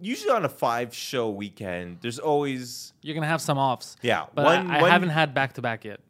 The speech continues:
Speaker 1: Yeah, it's rare. It's rare to have back-to-back. Normally on a five-show weekend, there's always one amazing show, three good shows, and one awkward or bad show. And that's usually, on average, that's usually how it works out.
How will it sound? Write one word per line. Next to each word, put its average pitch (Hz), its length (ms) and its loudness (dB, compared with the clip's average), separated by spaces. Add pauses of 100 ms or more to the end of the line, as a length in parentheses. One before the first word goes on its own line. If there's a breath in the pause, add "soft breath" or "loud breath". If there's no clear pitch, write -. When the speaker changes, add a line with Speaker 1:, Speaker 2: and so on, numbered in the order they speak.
Speaker 1:
Yeah, 80 380 -4
it's 170 200 -8
rare. 208 160 4
It's 190 260 -6
rare 156 220 2
to 139 80 2
have 101 200 0
back-to-back. 85 760 -8
Normally 214 220 -4
on 165 80 -2
a - 20 -8
five-show 135 320 -4
weekend, 113 380 -10 (360 soft breath)
there's 120 220 -2
always 131 360 0
one 98 320 2
amazing 139 420 0
show, 123 440 -2
three 139 320 -2
good 135 240 -4
shows, 160 320 -2
and 104 260 -6
one 107 280 -6
awkward 98 420 -6
or 85 80 -6
bad 71 240 -8
show. - 300 -16 (400 soft breath)
And 101 80 -8
that's 120 240 -4
usually, 113 280 -6
on 120 160 0
average, 92 420 -8
that's - 60 -20
usually 85 180 -18
how 76 100 -12
it - 120 -18
works - 280 -20
out. - 280 -18